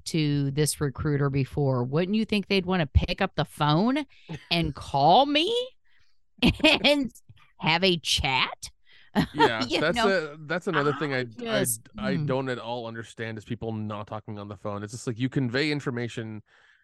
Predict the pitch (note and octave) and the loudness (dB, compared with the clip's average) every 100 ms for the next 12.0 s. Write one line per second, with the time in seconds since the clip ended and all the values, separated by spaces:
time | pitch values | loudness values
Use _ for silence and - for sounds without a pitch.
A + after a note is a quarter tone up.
0 | _ _ - A2+ B2 B2+ A2+ D#3 - F#3 | _ _ -14 -4 -2 -2 -4 -6 0 -2
1 | - G3 F3 B2+ A2+ A2+ A2+ A2 A2 A2 | 0 -4 -2 -2 -4 -6 -8 -8 -10 -10
2 | A#2+ G#2+ - A2 - G#2+ G#2 A#2 G#2+ D3 | -12 -12 -8 -8 -8 -10 -6 -6 -4 -6
3 | D3+ D3+ C3 A2 - G#2 G2+ G2 G2 G2 | -6 -6 -8 -8 -10 -10 -10 -12 -12 -12
4 | G#2+ G#2+ B2 C#3 D3 D#3 - E3+ D#3 C3+ | -12 -6 -4 -4 -6 -10 0 2 2 0
5 | A#2 B2 - G#2+ G2+ G#2+ G#2+ G2 G#2+ G#2 | -2 -4 -4 -10 -10 -12 -14 -8 -8 -8
6 | D#2+ A#2 C3+ C#3 B2+ A2 G2+ A#1 - _ | -10 -10 -4 -4 -4 -8 -8 -12 -16 _
7 | - C3+ D3+ - - D#3 D#3+ _ _ _ | -6 -4 -4 -6 -8 -6 -6 _ _ _
8 | _ _ _ _ _ _ _ D#3+ D3+ - | _ _ _ _ _ _ _ -4 -4 -6
9 | _ _ _ A#2 A#2+ B2 C3 C#3+ D#3 E3+ | _ _ _ -8 -4 -2 0 0 -2 -4
10 | F#3 G3+ F3+ C#3+ C3+ B2+ C3+ E3 D#3 D3+ | -2 0 0 0 0 -2 -2 -2 -2 -4
11 | E3 - B2+ C3+ B2 B2 B2 A#2 A2 G#2+ | -6 -6 -6 -6 -6 -8 -10 -10 -12 -14